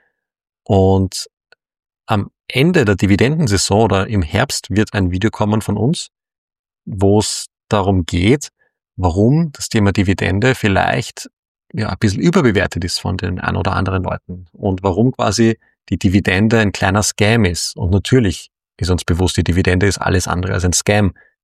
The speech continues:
Die Dividende ist ja quasi, ähm, das, ein Genuss für den Aktionär, für den Firmenanteilsha-, Anteilsinhaber.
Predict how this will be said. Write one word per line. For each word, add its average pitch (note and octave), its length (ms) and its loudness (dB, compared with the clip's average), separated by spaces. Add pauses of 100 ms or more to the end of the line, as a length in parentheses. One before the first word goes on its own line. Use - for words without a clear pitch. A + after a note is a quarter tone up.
(100)
Die E2+ 140 -6
Dividende F2+ 480 0
ist F2+ 100 0
ja F#2+ 60 0
quasi, F#2 420 0 (640)
ähm, F#2 520 -2 (180)
das, - 300 -2 (100)
ein F2+ 400 -2
Genuss G2+ 400 4
für G#2+ 160 2
den F#2+ 320 2
Aktionär, F#2+ 640 0
für - 100 -4
den F2+ 160 2
Firmenanteilsha-, F#2+ 1120 -2 (280)
Anteilsinhaber. F#2+ 1000 -6